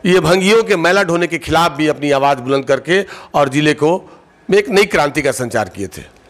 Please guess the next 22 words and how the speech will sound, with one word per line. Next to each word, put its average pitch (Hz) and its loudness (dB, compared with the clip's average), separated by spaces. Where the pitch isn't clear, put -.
और 185 6
ऐसे 196 6
में 214 2
विधानसभा 170 0
चुनाव 156 2
का 147 0
आगाज़ 135 0
हो 135 -2
चुका 135 -2
है। 139 -2
सारे 139 0
दल 131 -2
के 123 -4
नेता 120 -4
प्रत्याशी 123 -4
अपने 120 0
अपने 120 2
इलाके 113 0
में 117 -2
घूम 127 -2
रहे 123 0
हैं 123 -4